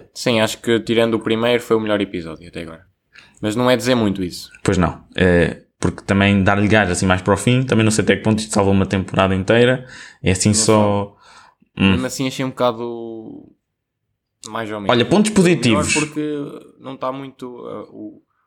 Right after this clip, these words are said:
Speaker 1: o standard não tá muito alto.
Speaker 2: Sim, mas pontos positivos que eu notei. As fight scenes foram melhores.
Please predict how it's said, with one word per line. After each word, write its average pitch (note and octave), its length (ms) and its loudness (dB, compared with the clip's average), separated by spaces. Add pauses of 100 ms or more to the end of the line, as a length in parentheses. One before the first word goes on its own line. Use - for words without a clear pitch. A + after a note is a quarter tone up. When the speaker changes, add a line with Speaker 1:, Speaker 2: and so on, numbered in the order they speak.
Speaker 1:
o G2 60 -20
standard A#2+ 420 -10
não A#2+ 120 -14
tá A2+ 100 -10
muito A2+ 200 -16
alto. - 260 -14
Speaker 2:
Sim, A2 380 2
mas B2 120 2
pontos D3+ 260 0
positivos D3 380 2
que - 80 0
eu C3 60 4
notei. G#2+ 500 0
As G#2 220 2
fight C3 240 0
scenes D3+ 180 2
foram C#3+ 160 4
melhores. F#2 460 2